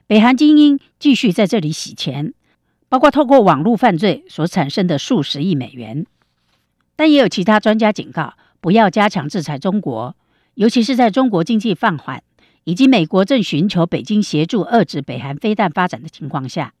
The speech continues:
美国海军分析中心专家高斯表示，你当然可以加大压力，试着让中国因为支持北韩而承受更多痛苦，但这样做可能会产生反效果，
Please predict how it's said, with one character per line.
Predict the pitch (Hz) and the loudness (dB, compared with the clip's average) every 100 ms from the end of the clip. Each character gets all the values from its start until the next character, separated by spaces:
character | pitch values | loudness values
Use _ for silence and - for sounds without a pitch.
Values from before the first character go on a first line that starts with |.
| _ _ _ _ _ _ _ _ | _ _ _ _ _ _ _ _
美 | - 226 | -2 2
国 | 269 | 2
海 | 262 175 | 2 2
军 | 254 254 | 0 2
分 | 247 | 0
析 | 240 | 0
中 | 214 220 | -2 -2
心 | 226 202 | 0 -2
专 | 208 196 | 0 0
家 | 196 | 0
高 | 190 196 196 | -2 -2 -4
斯 | - 202 | -4 -6
表 | 170 - | -6 -10
示， | - 147 - _ _ _ _ _ | -12 -12 -12 _ _ _ _ _
你 | 208 | -2
当 | 226 349 | 2 4
然 | 302 | 2
可 | 262 | 2
以 | 226 | 0
加 | 240 208 | 0 0
大 | 214 | 0
压 | 185 190 190 | 0 0 0
力， | 208 - _ _ - | -4 -8 _ _ -12
试 | - 285 | -4 0
着 | 208 | 0
让 | 226 220 | 2 2
中 | 240 254 | 2 0
国 | 202 156 165 | 2 0 0
因 | 220 233 | 0 0
为 | 208 | 0
支 | - | -2
持 | 214 180 | -4 -4
北 | - 113 | -6 -8
韩 | - 135 | -10 -10
而 | 127 | -8
承 | 165 - 170 | -6 -2 -2
受 | 247 | 0
更 | 190 233 | 0 -2
多 | 156 185 | -2 -4
痛 | 180 190 | -2 -4
苦， | 143 - _ _ _ _ _ _ | -4 -12 _ _ _ _ _ _
但 | - 185 | -6 0
这 | 240 | 2
样 | 233 196 | 2 2
做 | 214 - _ _ | -2 -4 _ _
可 | - | -4
能 | 147 180 | 0 2
会 | 202 | 2
产 | - 143 | 0 -4
生 | 123 190 | -6 -4
反 | 151 | -6
效 | 117 180 131 | -6 -6 -6
果， | 135 - | -10 -16